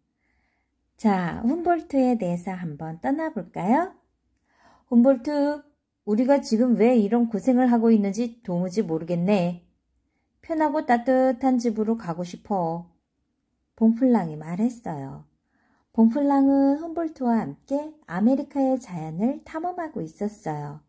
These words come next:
둘의 얼굴은 벌레에 물려 울퉁불퉁했고 며칠째 야생동물들의 위협으로 잠도 자지 못했어요.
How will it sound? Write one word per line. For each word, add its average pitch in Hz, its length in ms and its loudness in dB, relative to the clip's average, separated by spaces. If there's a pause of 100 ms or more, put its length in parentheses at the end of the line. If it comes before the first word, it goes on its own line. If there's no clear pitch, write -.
(720)
둘의 226 300 4
얼굴은 254 800 0
벌레에 220 480 2
물려 226 540 0
울퉁불퉁했고 277 1400 -4
며칠째 185 880 -2 (300)
야생동물들의 247 1200 0
위협으로 180 640 -4
잠도 202 440 -6
자지 262 320 -2
못했어요. 151 840 -8